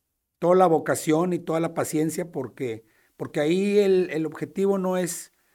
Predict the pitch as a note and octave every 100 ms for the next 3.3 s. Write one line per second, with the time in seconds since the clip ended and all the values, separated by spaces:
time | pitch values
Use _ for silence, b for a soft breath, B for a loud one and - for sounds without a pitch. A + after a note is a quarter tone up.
0 | _ _ D3 D3 E3 E3 C#3+ G#3+ A3 F3+
1 | C3 C#3 C#3+ B2 A#2 A2+ F3 F#3+ G#2 _
2 | _ _ _ _ _ D3 C3+ - - A#2+
3 | A#2+ A2